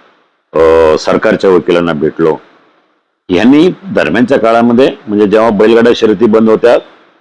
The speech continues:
चौ-, दोन हजार चौदा ते एकवीस, त्या काळामध्ये मी खाजगी विधेयक लोकसभेमध्ये मांडलं. खाजगी विधेयक म्हणजे काय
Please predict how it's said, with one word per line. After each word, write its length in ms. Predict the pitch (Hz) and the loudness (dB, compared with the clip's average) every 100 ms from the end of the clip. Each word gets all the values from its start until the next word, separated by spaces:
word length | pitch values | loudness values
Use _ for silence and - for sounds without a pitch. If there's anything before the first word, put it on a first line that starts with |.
| _ | _
चौ-, 240 | - 101 113 | -2 0 0
दोन 240 | 135 107 | 0 0
हजार 200 | 107 107 | 2 0
चौदा 320 | 98 104 104 | 0 0 2
ते 180 | 107 110 | 2 2
एकवीस, 420 | 98 - 135 - - _ _ _ _ _ _ _ | 0 0 0 -2 -12 _ _ _ _ _ _ _
त्या 200 | 110 131 | 0 0
काळामध्ये 640 | 147 110 95 92 95 95 104 | 0 0 0 0 0 0 0
मी 420 | 90 110 139 208 - _ _ _ _ _ _ _ _ - | 0 0 0 -2 -10 _ _ _ _ _ _ _ _ -12
खाजगी 440 | - 110 110 127 | -4 -2 0 2
विधेयक 460 | 156 131 107 110 120 | 4 2 2 2 0
लोकसभेमध्ये 720 | 127 107 85 87 92 90 82 | 0 0 -4 -6 -4 -4 -6
मांडलं. 300 | 78 78 78 78 | -8 -12 -20 -10
खाजगी 280 | - 110 113 | -4 0 2
विधेयक 300 | 120 110 98 | 2 2 0
म्हणजे 240 | 107 101 | -2 -2
काय 220 | 98 98 | 0 -2